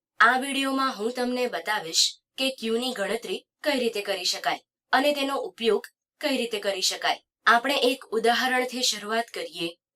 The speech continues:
આપણે સલ્ફર ડાયોક્સાઇડ અને ઓક્સિજન વચ્ચેની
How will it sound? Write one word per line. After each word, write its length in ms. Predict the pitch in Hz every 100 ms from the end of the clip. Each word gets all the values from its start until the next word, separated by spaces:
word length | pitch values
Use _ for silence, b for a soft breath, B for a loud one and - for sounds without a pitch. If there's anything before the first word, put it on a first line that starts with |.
| 233
આપણે 320 | 254 262 269
સલ્ફર 500 | 262 214 220 247 247
ડાયોક્સાઇડ 760 | 185 190 220 - 190 170 170 _ _
અને 200 | 262 277 -
ઓક્સિજન 580 | 202 - 262 247 247 202
વચ્ચેની 480 | 202 - 202 190